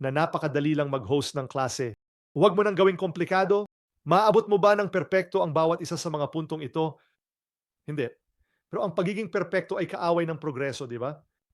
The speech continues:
Mag-commit ka lang na kumilos. Sobrang excited akong marinig mula sa inyo tungkol sa mga resulta ng inyong unang klase, ah, mangyaring makipag-ugnayan sa akin ng personal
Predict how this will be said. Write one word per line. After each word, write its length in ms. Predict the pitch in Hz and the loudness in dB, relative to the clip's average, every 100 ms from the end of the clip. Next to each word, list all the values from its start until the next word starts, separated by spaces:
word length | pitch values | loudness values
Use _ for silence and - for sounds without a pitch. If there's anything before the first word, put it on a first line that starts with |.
| - | -2
Mag-commit 400 | 160 - 175 180 | 0 2 2 2
ka 160 | - | 4
lang 160 | 170 160 | 4 2
na 80 | 160 | 0
kumilos. 640 | 156 156 131 117 - - _ _ _ _ _ _ | -2 0 0 -2 -8 -18 _ _ _ _ _ _
Sobrang 400 | - 208 220 220 | -2 2 4 4
excited 400 | 196 - 190 190 | 2 0 0 0
akong 240 | 170 170 | -2 -2
marinig 400 | 156 151 143 120 | -2 0 -2 -4
mula 160 | 139 135 | -4 -4
sa 160 | 127 | -6
inyo 160 | 135 123 | -8 -10
tungkol 320 | 123 117 127 | -10 -10 -10
sa 320 | - 120 101 _ _ _ _ _ _ _ _ _ - | -8 -12 -14 _ _ _ _ _ _ _ _ _ -14
mga 80 | 123 | -10
resulta 400 | 123 - 180 190 | -4 2 2 4
ng 160 | 175 | 2
inyong 280 | 175 170 170 | 0 -4 -2
unang 240 | 175 170 160 | -2 -2 -2
klase, 640 | 165 175 170 185 180 170 - _ _ _ _ | -2 -2 -2 -2 -4 -4 -12 _ _ _ _
ah, 140 | 139 139 | -4 -2
mangyaring 400 | 147 156 165 165 | 2 4 4 0
makipag-ugnayan 680 | 156 160 165 139 156 160 | -2 -2 -4 -2 0 0
sa 220 | 151 156 | 0 -2
akin 160 | 147 160 | -2 -4
ng 100 | 151 | -4
personal 560 | 160 151 151 151 156 | -4 -4 -2 0 0